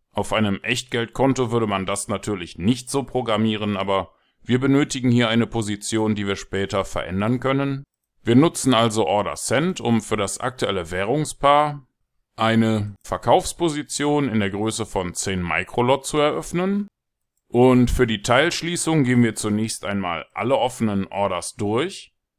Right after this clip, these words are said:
In unserem Fall wird das nur eine Position sein, aber auf einem Echtgeldkonto könnten durchaus mehrere Positionen geöffnet sein.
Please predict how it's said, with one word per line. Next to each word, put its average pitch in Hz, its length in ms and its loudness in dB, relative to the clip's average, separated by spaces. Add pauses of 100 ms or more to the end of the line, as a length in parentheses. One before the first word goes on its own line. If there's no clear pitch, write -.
(240)
In 104 160 -2
unserem 139 320 4
Fall 127 240 2
wird 117 100 -2
das 113 180 -4
nur 95 280 -2
eine 135 240 0
Position 127 640 -2
sein, 104 300 0
aber 95 140 -2
auf 90 120 -4
einem 87 260 -6
Echtgeldkonto 107 840 -6
könnten 113 400 -2
durchaus 107 500 -2
mehrere 123 540 -2
Positionen 139 800 -2
geöffnet 131 480 -2
sein. 117 420 2